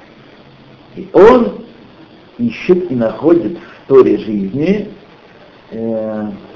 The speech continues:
подкрепление великое всему, что есть перед ним, находит перед ним. Что, в третий момент,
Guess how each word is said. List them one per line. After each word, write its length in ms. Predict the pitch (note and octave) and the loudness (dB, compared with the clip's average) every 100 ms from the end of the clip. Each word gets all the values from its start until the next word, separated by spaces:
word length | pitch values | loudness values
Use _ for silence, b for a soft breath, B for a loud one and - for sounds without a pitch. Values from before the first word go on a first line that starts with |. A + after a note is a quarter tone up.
| - - - - - - - - - - - - C#4+ - - - - - - - - | -20 -20 -20 -20 -20 -20 -20 -20 -20 -18 -14 -12 -12 -12 -12 -10 -10 -10 -14 -14 -10
подкрепление 920 | - - B2 C#3 C#3+ G3 F#3+ F#3 D#3 | -10 -6 -4 -2 2 2 4 4 4
великое 960 | C3+ B2+ C3+ F#3 B3 - F#3 D3 C3+ - | 4 2 -2 -2 -4 4 6 6 4 -2
всему, 360 | - C#3 D3 F#3+ | -8 -6 -2 -2
что 180 | F#3+ D3+ | -2 -4
есть 320 | C3+ D3+ - | 0 -2 -2
перед 280 | C3+ C3 A#2+ | -8 -8 -6
ним, 260 | G#2 E2 E2 | -4 -4 -6
находит 360 | F#2+ A2 A2+ | -6 -6 -6
перед 200 | A2 A#2 | -4 -4
ним. 200 | A#2 F2 - - - - - - - - - - - - - - - - - - - - - - - - - - | -4 -6 -10 -20 -20 -20 -20 -20 -20 -20 -20 -20 -20 -20 -20 -20 -20 -20 -20 -20 -20 -20 -20 -20 -20 -20 -20 -14
Что, 180 | A2 F#2 | -8 -8
в 160 | - | -8
третий 360 | - E3+ - G#2+ | 2 2 4 0
момент, 420 | G2+ G2 F#2 - | -2 0 -2 -6